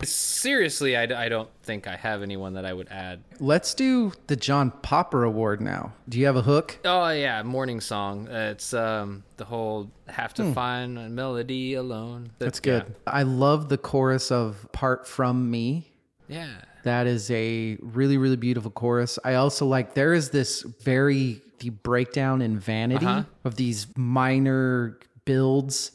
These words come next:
Speaker 2: Really, really, really fucking cool. I could listen to that over and over and over. Eddie Van Halen Award. Anytime he is bowing the cello,
Speaker 1: Right.
Speaker 2: it brings this whole other layer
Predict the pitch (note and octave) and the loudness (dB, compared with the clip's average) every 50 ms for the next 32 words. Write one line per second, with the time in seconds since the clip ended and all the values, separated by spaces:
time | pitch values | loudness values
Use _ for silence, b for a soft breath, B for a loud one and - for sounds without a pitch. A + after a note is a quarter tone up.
0 | B B B B B B B B B _ - D#3 F3+ F#3+ G3+ B3 B3 A#3 G3+ E3+ | B B B B B B B B B _ -12 -10 -6 -2 2 4 4 6 6 6
1 | D#3 C#3+ C#3 D3 E3+ E3 D3+ C#3 C3 A#2+ B2 C3+ C3 A#2+ A#2+ G#2+ - - A#2+ - | 4 4 2 2 2 2 4 2 2 2 2 0 2 0 0 -2 0 0 -2 0
2 | - G#2+ G2+ - - A#2+ G#2+ F#2+ F#2+ F#2+ G2+ B2 C3 C#3+ C#3 D3 C3+ C3+ C3+ B2+ | -2 -4 -6 -6 -6 -4 -4 -4 -6 -6 -2 0 2 2 4 4 4 4 2 2
3 | - B2+ A#2 A2 A2+ A2 G#2+ G#2+ G#2+ - - _ _ _ _ _ _ - A#2 A2+ | 0 0 -2 0 0 0 0 -2 -2 -4 -8 _ _ _ _ _ _ -2 -2 -2
4 | G2+ G#2+ G2+ G2+ G#2 G2+ G2 G2 G2 G2 G2 G2 G2 - - F#2 - - - - | 0 -2 -2 -2 -2 -4 -4 -4 -4 -6 -4 -4 -4 -4 -4 -4 -6 -6 -8 -8
5 | - _ b b b b b b b b b b b C#3 D3 D#3 F#3+ G3+ G#3 G3 | -12 _ b b b b b b b b b b b 2 2 4 4 2 0 0
6 | C3 B2 C3+ C#3 C#3 D3 D3 D3 D3 C#3+ C#3 - - C#3 C#3 C#3+ D3+ D3+ C#3 C3 | 0 0 2 2 4 4 4 2 2 0 -2 -4 -2 0 2 2 4 4 2 2
7 | B2 A#2 A2 A2 A2 G#2+ G#2 - - - - A2 - _ _ D#3+ D#3+ F3+ G3+ F#3+ | 2 0 -2 -2 -2 -2 -4 -4 -6 -8 -12 -20 -20 _ _ 2 2 4 4 2
8 | - F#3+ F#3+ F#3+ F3 D3 - - D#3 D3 C#3+ C#3 C#3 - C3+ B2 A2 A2 - - | 2 2 2 2 2 -2 -2 -2 0 0 2 2 2 0 0 -2 -4 -6 -6 0
9 | - B2+ C3+ C3+ C3+ C#3+ D3+ D#3 D3+ D3+ D#3 C#3+ - - B2+ A#2+ G#2+ - - - | 2 4 4 6 6 4 4 4 2 2 0 -2 -4 -4 -6 -6 -6 -6 -6 -2
10 | B2+ A2+ G#2+ A#2 A#2+ A#2+ A#2+ A#2 A2+ G#2+ - B B B B B B B - - | 0 2 2 2 2 2 2 0 -2 -6 -8 B B B B B B B -2 0
11 | E3+ - - D3 D#3 E3 F3 F3 D#3 - - D#3+ C#3 - - - - - - - | 0 0 2 2 4 4 4 4 2 2 2 0 0 0 -2 -4 -6 -6 -10 -14
12 | B B B B B B B B B - - D#3+ D3 D3 D3+ C#3+ C3+ C3+ C3+ B2+ | B B B B B B B B B 0 4 6 6 8 8 6 6 4 4 4
13 | B2 A#2+ A#2+ A#2+ A#2+ A#2 A#2 A#2 A2+ G#2 | 4 4 4 4 4 4 4 2 2 0